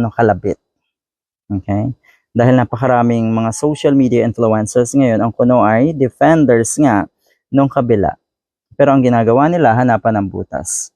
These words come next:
ang It's Showtime para ito ay masira nga at bumagsak. Hindi yan mangyayari. Kung nakikita niyo po ngayon kung ano yung totoong boses ng taong bayan, sa social media tayo dahil yun lang naman ang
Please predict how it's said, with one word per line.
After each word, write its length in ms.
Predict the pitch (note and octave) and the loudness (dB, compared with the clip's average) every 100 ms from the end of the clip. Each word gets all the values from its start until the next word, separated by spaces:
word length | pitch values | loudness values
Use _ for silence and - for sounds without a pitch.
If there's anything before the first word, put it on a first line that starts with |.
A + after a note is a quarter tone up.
| A2 | -6
ang 160 | G2+ | -6
It's 80 | G2 | -6
Showtime 480 | - G#2 - D3 D#3+ | -6 -4 0 0 0
para 240 | B2+ G#2+ | 0 2
ito 240 | G2+ - F#2 | 0 0 0
ay 240 | G#2 G#2 | 0 0
masira 480 | G2 F#2+ E3+ D#3 A2+ G#2 | -4 -2 0 2 2 0
nga 240 | A2 F#2 | -2 -4
at 80 | A2 | -8
bumagsak. 560 | F#2+ F2 D2+ - - _ _ _ _ _ _ | -10 -10 -10 -14 -16 _ _ _ _ _ _
Hindi 240 | D#3 D#3+ | 0 2
yan 80 | D#3+ | 4
mangyayari. 640 | C#3+ A2+ G2 F2 F2+ G#2 - _ _ | 4 2 0 -4 -8 -12 -18 _ _
Kung 160 | G3+ G#3 | 0 2
nakikita 400 | F3+ - G#3 G3+ | 0 -2 0 0
niyo 160 | F#3 | 0
po 160 | F3 D3 | 2 2
ngayon 320 | A#2+ A2+ A2+ | 4 2 -2
kung 160 | - B2 | -2 0
ano 160 | C3 | 2
yung 160 | C3+ C3 | 2 0
totoong 320 | C3+ G#2+ A2 | -2 -2 0
boses 400 | G2+ G#2 - A2+ | 0 0 -2 -6
ng 160 | A#2 G#2 | -4 -2
taong 320 | F#2+ F2 G2 | -2 -2 -2
bayan, 560 | G#2 C3 D#3+ F#3 F#3+ | 0 2 2 0 -4
sa 160 | - - | -10 -10
social 400 | - A2+ - C3 | -4 -4 0 0
media 320 | D3+ E3 E3+ | 0 0 0
tayo 320 | G3+ G#3 D3+ | 2 2 4
dahil 400 | A2+ A2+ A#2+ C3 | 2 2 2 2
yun 80 | C3+ | 2
lang 160 | C#3 C#3+ | 2 0
naman 240 | C#3+ D#3+ | 0 0
ang 160 | C#3 | 2